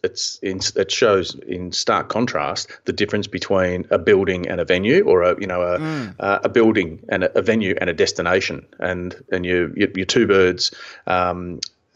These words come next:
Speaker 1: and Newstead, as you mentioned, we were there, it seems like yesterday, but I suppose it was a few months ago. But just the, looking around at, at places like that, and you see the, the diversity of, um, of demographic, you see the families, you see the kids, you see the older people, younger people, all that sort of thing.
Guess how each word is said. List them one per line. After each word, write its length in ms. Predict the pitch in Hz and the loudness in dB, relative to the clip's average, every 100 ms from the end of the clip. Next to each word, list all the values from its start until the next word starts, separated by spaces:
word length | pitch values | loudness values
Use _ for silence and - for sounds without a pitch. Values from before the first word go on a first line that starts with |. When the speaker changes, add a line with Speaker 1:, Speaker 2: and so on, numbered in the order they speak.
| - - - | -6 -6 -4
Speaker 1:
and 300 | 87 87 90 | -4 -4 -2
Newstead, 380 | 104 110 - 98 | 0 0 2 4
as 160 | 95 | 4
you 40 | 90 | 2
mentioned, 380 | 90 92 98 92 | -2 -2 0 2
we 140 | 95 | 4
were 100 | 90 | 4
there, 460 | 92 92 92 90 90 - - - - | 4 2 2 0 -2 -10 -16 -14 -8
it 320 | - - - - | 0 2 2 2
seems 240 | 135 117 | 0 2
like 120 | - | 2
yesterday, 360 | 107 117 85 80 | 2 0 0 -2
but 100 | 82 | -2
I 40 | |
suppose 220 | - 92 | -2 -4
it 40 | 80 | -4
was 100 | 80 | -8
a 40 | |
few 100 | - | -8
months 180 | 90 110 | -6 -2
ago. 180 | 92 80 - - - | 0 -2 -4 -8 0
But 240 | 113 - - 135 | 0 0 -10 0
just 180 | 160 | 2
the, 300 | - - - - | 2 2 0 -6
looking 280 | 131 - 107 | -2 -2 0
around 440 | 92 104 110 80 | 0 0 0 -4
at, 120 | 90 | -4
at 120 | - - | -4 0
places 360 | 98 90 90 | -2 -2 -2
like 200 | 90 98 | -2 0
that, 140 | 90 - | 0 -2
and 140 | 92 | -4
you 60 | 90 | -2
see 340 | - 110 107 | 2 2 2
the, 380 | 98 92 87 - | 2 2 2 0
the 80 | 104 | 0
diversity 640 | 92 85 92 101 - 95 90 | 0 2 4 4 2 -2 0
of, 280 | 87 - 85 | -2 -2 -2
um, 360 | 87 85 90 | -2 -2 -2
of 220 | - 80 - | 0 0 0
demographic, 560 | 92 82 95 98 - | -2 2 0 0 -4
you 100 | 85 | -4
see 240 | 85 95 90 | -4 -2 -4
the 80 | |
families, 460 | 87 85 85 87 85 | -6 -6 -6 -8 -6
you 60 | 85 | -4
see 180 | 87 | -2
the 100 | 87 | -2
kids, 460 | 90 87 87 - - | -2 0 0 0 -2
you 80 | 85 | 0
see 220 | - 87 | 2 2
the 280 | 85 85 - | 4 2 4
older 220 | 92 85 | 2 2
people, 320 | - 90 90 | 0 -2 -2
younger 240 | 82 87 90 | -4 -4 0
people, 280 | 87 85 87 | 0 2 2
all 180 | 85 | 4
that 160 | 82 - | 4 2
sort 100 | 90 | -2
of 80 | 82 | 0
thing. 300 | 78 98 | 0 -2